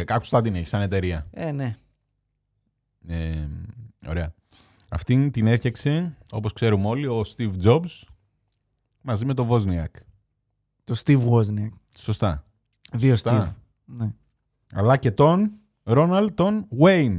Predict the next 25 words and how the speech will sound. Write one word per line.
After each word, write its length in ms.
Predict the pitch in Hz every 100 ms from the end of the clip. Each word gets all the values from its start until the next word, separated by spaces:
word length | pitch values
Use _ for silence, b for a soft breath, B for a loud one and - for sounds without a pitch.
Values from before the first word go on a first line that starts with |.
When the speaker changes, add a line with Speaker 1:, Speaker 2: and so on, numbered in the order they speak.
| 78
Speaker 2:
Όχι, 260 | 127 117 110
αυτό 200 | 101 131
δεν 120 | 123
τον 140 | 117
ξέρω. 260 | 113 110 98
Speaker 1:
Όπως 200 | 104 117
ξέρουμε 400 | - 127 117 107
όλοι. 300 | 104 95 87 - - _
Speaker 2:
Α, 100 | 120
το 100 | 117
ξέρουμε. 500 | 117 - 135 120 101 - _
Speaker 1:
Δεν 160 | 95 110
το 100 | 110
ξέρουμε, 440 | - 160 151 139
κοινό; 400 | 123 156 165 87 - _ _ _ _ _ _ -
Το 100 | 85
ξέρουμε, 460 | - 98 101 87
το 120 | 82
ξέρουμε. 460 | 90 - 95 95 87
Άντε 160 | 95 85
ρε 60 |
βλάκες 240 | 82 80 -
που 60 |
το 80 | -
ξέρετε. 260 | - -